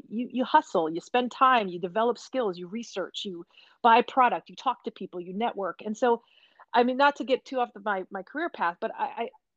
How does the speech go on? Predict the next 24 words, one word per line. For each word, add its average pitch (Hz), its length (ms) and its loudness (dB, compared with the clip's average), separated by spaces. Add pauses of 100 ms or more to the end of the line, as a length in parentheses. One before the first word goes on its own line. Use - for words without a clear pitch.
(180)
that 294 160 4
has 277 140 -4
been 262 100 -2
my 220 120 2
experience 175 680 -10
anyway, 170 480 -4
a-, 185 300 -6
as, 180 60 -8 (120)
as 190 160 -8
what 196 140 0
I've 185 160 2
learned 185 460 4
or 175 80 -10 (100)
gleaned 190 440 -2
over 175 200 -2
the 175 60 -4
past - 280 -2
twenty-five 170 420 -6
years 175 300 -6
being 175 240 -4
in 151 80 -10
this 156 180 -14
industry. 170 560 -6 (540)
Um, 202 460 8